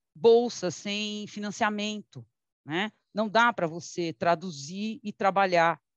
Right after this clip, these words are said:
oito horas por dia, né? Num, num, num trabalho árduo que vai consumir fisicamente, intelectualmente a pessoa.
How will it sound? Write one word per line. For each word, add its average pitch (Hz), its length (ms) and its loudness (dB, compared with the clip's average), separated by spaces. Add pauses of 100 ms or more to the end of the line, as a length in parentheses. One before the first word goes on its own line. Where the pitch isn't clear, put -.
(460)
oito 180 240 -2
horas 170 320 2
por 226 140 -12
dia, 151 460 -10 (540)
né? 160 280 -4 (340)
Num, 160 220 -6
num, 165 260 -6
num 165 180 -6
trabalho 160 800 0 (380)
árduo 170 480 2
que - 120 -12
vai 180 220 0
consumir 202 920 -4
fisicamente, 214 960 -2
intelectualmente 202 800 -4
a 196 40 -10
pessoa. 208 580 -2